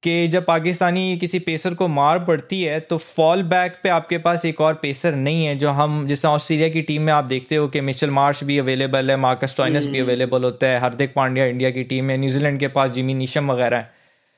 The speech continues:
Speaker 1: तो हमारे पास वो फॉल बैक pacer नहीं है unfortunately, जो हमेशा हिस्टोरिकली हमारे पास रजाक वगैरह की form में या अजहर महमूद की form में होते थे।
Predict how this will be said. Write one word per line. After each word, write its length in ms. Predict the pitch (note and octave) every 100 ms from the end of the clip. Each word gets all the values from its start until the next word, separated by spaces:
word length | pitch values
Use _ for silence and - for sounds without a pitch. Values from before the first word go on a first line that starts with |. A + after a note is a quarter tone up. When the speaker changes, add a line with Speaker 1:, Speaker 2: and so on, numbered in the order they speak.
| _ -
Speaker 1:
तो 60 | D#3+
हमारे 360 | D#3+ E3 F#3
पास 180 | G3+ F#3+
वो 200 | E3 F3+
फॉल 320 | F#3 E3 E3+
बैक 320 | E3 F#3+ F#3+ F#3+
pacer 320 | D#3 - G3
नहीं 240 | D#3+ D#3
है 200 | A2+ F#2+ -
unfortunately, 840 | D#3 C#3 C3 - A#2 F#2+ - - -
जो 100 | C#3
हमेशा 340 | D3 D#3+ D#3
हिस्टोरिकली 560 | F3+ D3 E3 D3+ D3+ D#3
हमारे 240 | D3+ C#3
पास 240 | C3+ C#3+ C3+
रजाक 640 | B2+ A#2+ C3 C3+ C3 - -
वगैरह 360 | B2+ C3 B2+
की 120 | B2
form 300 | B2+ B2 B2
में 200 | B2 B2+
या 160 | B2 A#2+
अजहर 200 | A#2 B2+
महमूद 320 | B2 A#2+ A#2
की 80 | B2
form 260 | - A#2 A#2
में 140 | A#2
होते 380 | A2+ A#2 C#3 A#2+
थे। 280 | G#2+ -